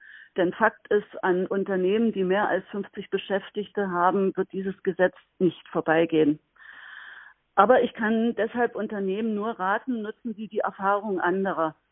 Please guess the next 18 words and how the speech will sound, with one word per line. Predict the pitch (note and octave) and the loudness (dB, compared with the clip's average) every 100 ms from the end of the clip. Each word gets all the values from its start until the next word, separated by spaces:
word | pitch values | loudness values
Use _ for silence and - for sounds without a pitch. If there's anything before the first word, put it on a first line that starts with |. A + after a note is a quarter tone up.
| _ | _
Es | - F3+ | -8 0
müssen | F#3+ B3 | 2 4
nicht | A#3+ - | 2 2
immer | - G3+ G3 | 0 0 0
teure | F3+ F#3 G3+ | -2 -4 -2
Berater | F#3 D3+ E3+ G3 F3+ | -4 0 0 0 -4
sein, | - C#3+ D3 - _ _ _ | -6 -6 -6 -8 _ _ _
die | F3 | -2
natürlich | F3+ E3+ F#3+ F3+ - | 0 0 -2 -4 -6
auf | - | -12
der | - | -6
anderen | D#3+ E3+ F#3 | 0 0 2
Seite | D#3+ E3 - | -2 -4 -6
auch | - - F3 | -6 -8 -2
sehr | D#3+ - | -2 0
oft | E3+ - | -4 -6
helfen | E3 D#3+ - | -4 -4 -4
können. | - D3 D3 | -6 0 0